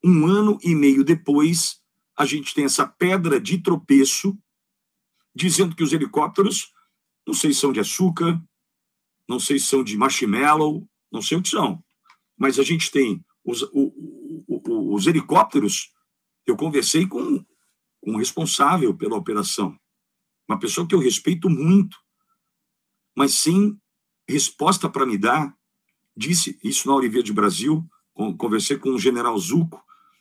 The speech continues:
comandante da, da, do Estado-Maior, ali da, da Operação Taquari dois,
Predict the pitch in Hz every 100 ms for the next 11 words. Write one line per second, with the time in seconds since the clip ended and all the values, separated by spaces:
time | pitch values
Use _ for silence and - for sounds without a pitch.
0 | _ - 123 107 131 160 147 131 107 110
1 | 107 98 - 110 104 - 131 127 101 113
2 | 135 95 - _ - 107 120 113 95 95
3 | 101 113 113 131 123 - 127 120 101 113
4 | 135 143 - -